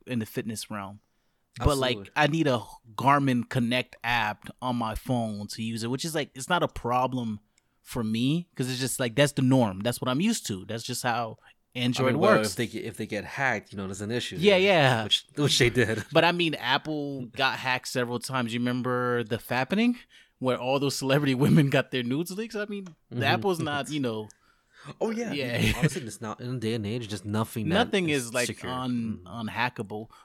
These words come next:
Speaker 1: But, um, but what I like about the Apple is just kinda like, you do your thing and it's automatically in your phone. You don't need a separate app. You just move over to a different screen and there's all your fitness information. 'Cause when I was watching the little presentation,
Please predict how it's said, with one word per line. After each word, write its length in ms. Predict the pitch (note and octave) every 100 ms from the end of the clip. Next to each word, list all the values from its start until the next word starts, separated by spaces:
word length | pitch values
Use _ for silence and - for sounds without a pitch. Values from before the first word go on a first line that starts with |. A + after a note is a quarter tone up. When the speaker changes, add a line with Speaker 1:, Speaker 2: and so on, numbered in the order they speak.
| _
Speaker 1:
But, 420 | G#2+ C3+ C3+ - B2+
um, 500 | B2+ A#2+ G#2 F#2+ A2+ _ _ C3
but 120 | D#3
what 180 | D#3 E3+
I 80 | D#3
like 280 | C#3+ F3
about 240 | G3 D#3+ -
the 80 | G#2+
Apple 280 | A3+ C4
is 80 | A#3
just 100 | -
kinda 180 | G#3 G#3
like, 200 | G3 D#3 - _
you 300 | D3 D3+ F3
do 160 | F#3 G3
your 160 | G3+ F3
thing 220 | F#3+ F#3+
and 80 | E3+
it's 120 | -
automatically 460 | D#3 D#3+ D3 D3
in 60 | C#3
your 80 | C3
phone. 220 | - C#3
You 80 | D3
don't 100 | D#3
need 140 | C#3+
a 20 |
separate 340 | B2 C#3 - -
app. 300 | C3+ D#3 - - -
You 80 | D#3
just 200 | E3 -
move 220 | D#3 C3+
over 300 | C3 C#3 D3
to 180 | - C#3
a 20 |
different 280 | B2 C3+ C#3+
screen 320 | - C#3 D3
and 180 | C3 A#2+
there's 200 | B2+ C3
all 220 | A#2+ B2+
your 120 | A#2+
fitness 380 | A#2 - A#2+ A#2+
information. 560 | A2+ - A#2 A#2 - G#2 - - -
'Cause 180 | - E3
when 160 | E3
I 60 | F#3
was 100 | G3
watching 280 | F#3+ F3+ F3
the 80 | D#3+
little 200 | D3+ C#3+
presentation, 880 | - C#3+ B2+ C#3+ F3+ F#3+ C3+ A2+